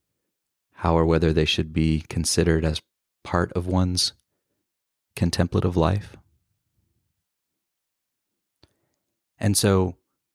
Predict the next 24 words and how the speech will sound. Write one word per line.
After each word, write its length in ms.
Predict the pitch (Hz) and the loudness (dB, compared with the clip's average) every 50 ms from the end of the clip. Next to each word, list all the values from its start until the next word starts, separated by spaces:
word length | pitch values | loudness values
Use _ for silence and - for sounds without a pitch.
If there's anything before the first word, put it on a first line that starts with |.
| _ _ _ _ _ | _ _ _ _ _
I've 140 | - 98 - | -6 -6 -2
come 180 | - 110 113 113 | 0 2 2 2
up 160 | 107 - - | 2 2 0
with 180 | 95 87 - 90 | 0 0 2 2
a 200 | 82 80 87 - _ _ _ _ - | 0 0 -2 -6 _ _ _ _ -8
sort 220 | - - 92 87 | -2 0 0 0
of 220 | 85 78 - - - _ _ _ _ _ _ _ _ _ _ _ _ _ _ _ _ _ _ _ _ _ _ _ _ _ _ _ _ _ _ _ _ _ _ _ _ | 0 -2 -2 -8 -18 _ _ _ _ _ _ _ _ _ _ _ _ _ _ _ _ _ _ _ _ _ _ _ _ _ _ _ _ _ _ _ _ _ _ _ _
schema, 480 | - - - - 101 98 92 85 80 76 | -4 -4 -2 2 2 4 4 4 4 2
I 100 | - 82 | 0 0
guess. 440 | - 80 80 101 113 - - - - | 0 0 -2 -2 -2 -4 -8 -8 -8
It's, 220 | - - - - - - - | -6 -4 -4 -4 -4 -6 -12
it's 180 | - - - - | -8 -8 -4 0
not 220 | 170 160 - - - - - _ _ _ _ - | 0 0 0 -2 -6 -12 -20 _ _ _ _ -10
something 260 | - - 82 80 80 | -8 -6 -4 -2 -2
that's 160 | 76 - - | -4 0 0
written 180 | - - - 80 | -2 0 2 0
in 100 | 80 76 | 0 0
stone. 380 | - - 85 78 76 78 78 | 0 0 0 2 2 2 0
It's 160 | - - - | 0 -2 -4
not 140 | - 82 - | -4 -4 -4
meant 180 | - 85 90 - | -4 -4 -4 -6
to 80 | - | -6
be 180 | 87 92 - - - | -4 -4 -4 -4 -4
academic. 680 | - - - - - - - - 87 104 - - - - | -6 -8 -6 -8 -8 -8 -6 -4 -4 -4 -4 -8 -14 -20